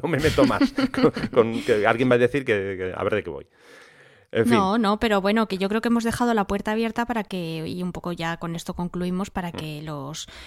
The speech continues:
Speaker 2: los oyentes, pues, nos cuenten un poco qué les parece este tema así un poco tan controvertido, ¿no?
Speaker 1: Mm.
Speaker 2: Y que, en qué punto están de encontrar su, su estilo, qué es lo que hacen, pues, para trabajarlo, si es que hacen algo,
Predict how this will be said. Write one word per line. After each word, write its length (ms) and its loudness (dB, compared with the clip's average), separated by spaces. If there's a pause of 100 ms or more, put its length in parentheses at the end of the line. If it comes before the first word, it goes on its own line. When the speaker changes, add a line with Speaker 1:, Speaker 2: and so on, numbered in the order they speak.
(120)
Speaker 2:
los 220 -2
oyentes, 380 -6
pues, 180 -4
nos 180 -2
cuenten 560 -4
un 100 -2
poco 280 -6
qué 320 -4
les 160 -8
parece 520 -8
este 420 -8
tema 260 -6
así 200 -6
un 120 -4
poco 180 -8
tan 480 -8 (420)
controvertido, 720 -2
¿no? 180 -6
Speaker 1:
Mm. 140 -6
Speaker 2:
Y 60 -8
que, 640 -6
en 120 -2
qué 100 0
punto 220 0
están 320 -2
de 80 -2
encontrar 400 -2
su, 560 -10 (260)
su 160 -6
estilo, 580 2
qué 60 0
es 80 0
lo 140 -2
que 120 -2
hacen, 300 -2
pues, 140 -6
para 400 -6
trabajarlo, 560 -4
si 120 -4
es 80 -6
que 80 -8
hacen 220 -10
algo, 460 -2